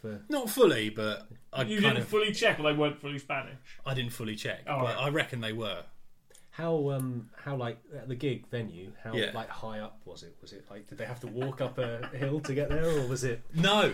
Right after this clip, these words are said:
Speaker 2: actually, it was in a bit of a
Speaker 1: Was it
Speaker 2: gully.
Speaker 1: flat?
Speaker 2: So
Speaker 3: Oh,
Speaker 2: maybe
Speaker 3: yeah,
Speaker 2: that's
Speaker 3: yeah,
Speaker 2: why they
Speaker 3: yeah,
Speaker 2: were all
Speaker 3: must
Speaker 2: there.
Speaker 3: be,
Speaker 2: They'd all
Speaker 3: yeah.
Speaker 2: got trapped. Yeah, yeah.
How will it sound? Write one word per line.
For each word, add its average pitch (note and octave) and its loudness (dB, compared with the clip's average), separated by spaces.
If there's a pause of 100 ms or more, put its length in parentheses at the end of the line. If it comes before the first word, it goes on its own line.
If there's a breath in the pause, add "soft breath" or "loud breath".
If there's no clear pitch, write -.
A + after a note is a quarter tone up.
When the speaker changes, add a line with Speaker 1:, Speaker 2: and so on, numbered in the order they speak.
Speaker 2:
actually, C3+ 0
it - 0
was C#3+ -6
in D#3 0
a D3+ 0
bit D#3+ 0
of C3+ -2
a C#3 2
Speaker 1:
Was C#3 2
it - 2
Speaker 2:
gully. C#3+ 4
Speaker 1:
flat? C#3+ 4
Speaker 2:
So G#3 10
Speaker 3:
Oh, F#3 12
Speaker 2:
maybe G3+ 12
Speaker 3:
yeah, G3+ 12
Speaker 2:
that's D3 12
Speaker 3:
yeah, C#3 10
Speaker 2:
why D#3+ 8
they D#3+ 12
Speaker 3:
yeah, D#3 10
Speaker 2:
were - 8
all - 10
Speaker 3:
must C#3+ 8
Speaker 2:
there. E3+ 10
Speaker 3:
be, B2+ 4
Speaker 2:
They'd C3 2
all C3+ 4
Speaker 3:
yeah. A#2+ 0
Speaker 2:
got B2+ 0
trapped. B2+ -2
Yeah, B2 -4
yeah. B2 -6